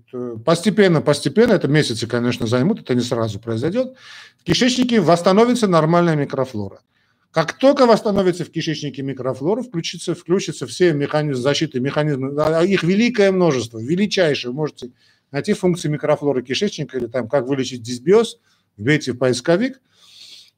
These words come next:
Э, и лечение ваше, которое вы проходите в Германии, вот на фоне повышенного количества потребления воды и нормализации микрофлоры кишечника,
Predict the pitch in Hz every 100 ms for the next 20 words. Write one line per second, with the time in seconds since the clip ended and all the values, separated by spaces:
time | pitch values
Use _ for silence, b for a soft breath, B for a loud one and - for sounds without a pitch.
0 | _ 185 170 165 170 214 220 170 165 214
1 | 262 233 185 147 170 170 147 143 156 147
2 | - 139 143 120 110 107 135 185 294 262
3 | 156 113 113 151 160 180 - 185 156 127
4 | - _ _ 147 151 165 185 151 127 123
5 | 147 143 - 113 120 127 131 123 120 123
6 | 113 113 139 135 147 156 160 147 147 127
7 | 127 131 123 131 120 120 139 233 190 170